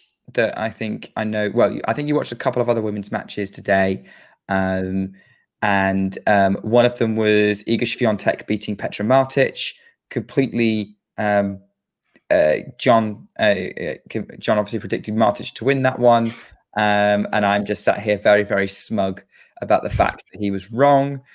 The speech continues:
not just because, uh, I'm an Iga fan, but also I like to wind John up. Um, so, um,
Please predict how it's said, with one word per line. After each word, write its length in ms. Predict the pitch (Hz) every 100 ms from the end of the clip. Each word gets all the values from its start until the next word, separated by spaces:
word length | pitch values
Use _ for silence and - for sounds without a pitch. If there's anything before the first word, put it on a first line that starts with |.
| _ _
not 280 | 117 120 -
just 160 | 117
because, 540 | - - 107 101 95 - _ _ _ _
uh, 500 | 101 98 95 95 95
I'm 160 | - 98
an 60 | 110
Iga 220 | 117 110
fan, 340 | - 104 98
but 140 | 95 104
also 240 | 98 -
I 40 |
like 180 | 95 90
to 100 | -
wind 380 | 92 87 87 -
John 300 | - 90 87 -
up. 280 | 98 - - - - _ _
Um, 560 | 113 110 104 101 101 101 - -
so, 380 | 127 113 110 107 - - _ -
um, 540 | 120 113 113 113 110